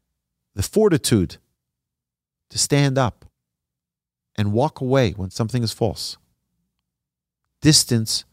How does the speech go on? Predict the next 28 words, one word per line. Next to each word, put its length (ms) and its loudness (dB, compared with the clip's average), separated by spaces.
yourself 600 2
from 120 -8
falsehood. 480 -4
My 80 2
dear 180 4
friends, 300 -2
thank 260 -2
you 80 -4
so 180 0
much 180 -2
for 100 -12
coming 180 0
here 100 -2
tonight. 380 -2
Thank 220 2
you 60 -2
so 140 -2
much 140 -4
for 100 -10
listening. 400 -4
And 120 -4
thank 200 2
you 60 -4
so 180 0
much 440 -2
for 180 0
a 80 8
wonderful 600 2